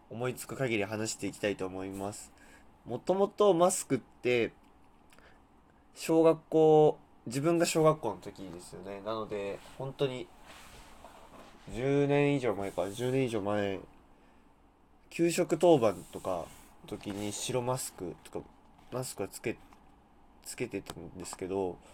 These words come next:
大体白というか全員白。白が当たり前。で、紙マスク、布マスク、紙マスクも最初紙マスクなんかなかったんかな。でもあ、あったか。そうですね。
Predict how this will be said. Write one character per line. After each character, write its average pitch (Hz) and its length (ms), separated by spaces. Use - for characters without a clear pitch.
大 170 220
体 165 200
白 143 260
と - 120
い 101 40
う 92 40
か 95 80
全 123 280
員 123 60
白。 107 380
白 151 320
が 107 140
当 98 100
た 101 60
り 98 120
前。 92 320
で、 107 140
紙 147 460
マ 156 200
ス - 180
ク、 117 140
布 107 260
マ 117 140
ス - 100
ク、 - 40
紙 185 340
マ 226 180
ス - 160
ク 202 140
も 165 100
最 208 300
初 214 160
紙 202 240
マ 220 100
ス - 100
ク 185 60
な 165 80
ん 139 60
か 131 80
な 156 120
か 196 100
っ 202 120
た 131 80
ん 110 80
か 90 100
な。 87 120
で 123 40
も 113 160
あ、 123 80
あ 127 80
っ 139 60
た 113 100
か。 - 80
そ - 160
う 107 40
で 95 60
す - 120
ね。 98 100